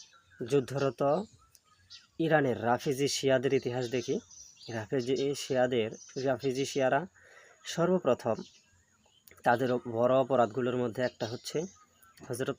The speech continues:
উমর রাদিয়াল্লাহু তাআলা আনহুকে শহীদ করে দেওয়া। তারপর আরও অনেকগুলোর মধ্যে হযরত উসমান রাদিয়াল্লাহু তাআলা আনহুকে শহীদ করে দেওয়া, আলী রাদিয়াল্লাহু তাআলা আনহু এবং মুয়াবিয়া রাদিয়াল্লাহু তাআলা আনহুর মাঝখানে যুদ্ধ,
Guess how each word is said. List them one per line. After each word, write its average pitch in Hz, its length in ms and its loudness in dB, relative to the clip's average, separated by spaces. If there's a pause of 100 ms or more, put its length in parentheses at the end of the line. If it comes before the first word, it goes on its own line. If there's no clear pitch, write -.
(100)
উমর 160 300 0
রাদিয়াল্লাহু 131 600 2
তাআলা 110 220 2
আনহুকে 123 340 -2
শহীদ 131 360 -2
করে 107 200 -4
দেওয়া। 101 220 -2 (540)
তারপর 123 520 0 (1300)
আরও 131 240 0
অনেকগুলোর 135 460 0
মধ্যে 123 460 -2
হযরত 127 400 -4 (100)
উসমান 151 340 0
রাদিয়াল্লাহু 131 560 4
তাআলা 131 200 2
আনহুকে 131 720 -2
শহীদ 127 360 -2
করে 123 160 0
দেওয়া, 113 220 4 (840)
আলী 139 260 4
রাদিয়াল্লাহু 123 500 2
তাআলা 127 160 2
আনহু 123 200 0
এবং 117 240 0
মুয়াবিয়া 120 400 2
রাদিয়াল্লাহু 120 540 0
তাআলা 120 180 0
আনহুর 120 200 -2
মাঝখানে 117 640 -2 (1700)
যুদ্ধ, 143 260 -2